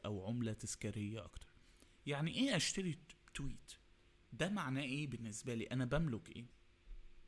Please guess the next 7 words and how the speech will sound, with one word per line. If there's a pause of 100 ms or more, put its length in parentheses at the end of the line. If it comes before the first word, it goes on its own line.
(220)
فخلينا
نضرب
مثال
بحاجة
حصلت
قريب، (100)
كاس